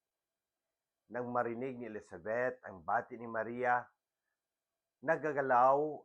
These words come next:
ang sanggol sa kanyang tiyan. Napuspos ng Espiritu Santo si Elizabeth. At buong galak na sinabi, "Pinagpala ka sa mga babae at pinagpala rin ang dinadala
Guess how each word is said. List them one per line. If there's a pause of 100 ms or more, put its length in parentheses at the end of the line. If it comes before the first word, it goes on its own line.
ang
sanggol
sa
kanyang
tiyan. (1300)
Napuspos
ng
Espiritu
Santo
si
Elizabeth. (1120)
At
buong
galak
na
sinabi, (800)
"Pinagpala
ka
sa
mga
babae (400)
at (240)
pinagpala
rin
ang
dinadala